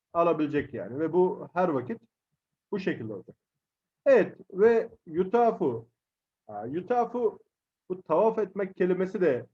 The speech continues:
buradan gelir arkadaşlar. Yani dönmek, döndürülmek anlamında döndürülür.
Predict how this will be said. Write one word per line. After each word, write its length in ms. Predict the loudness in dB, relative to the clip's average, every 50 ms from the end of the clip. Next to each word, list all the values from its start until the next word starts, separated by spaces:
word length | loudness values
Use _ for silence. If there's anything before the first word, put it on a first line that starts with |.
| _ _
buradan 280 | 0 0 2 2 2 2
gelir 160 | 2 2 2
arkadaşlar. 560 | 2 0 -2 -4 -4 -4 -4 -6 -6 -10 -10 -6
Yani 400 | -4 0 0 0 0 0 -4 -6 -8 _ _ _ _ _ _ _ _ _ _ _ _ _ 0 4
dönmek, 680 | 4 4 4 4 0 2 2 2 0 -2 -8 _ 0 2
döndürülmek 600 | 2 2 2 0 -2 -2 0 0 0 0 0 0
anlamında 520 | -2 -2 -2 -4 -6 -6 -6 -6 -4 -2
döndürülür. 640 | 0 0 0 0 0 -2 -2 0 0 0 0 0 -4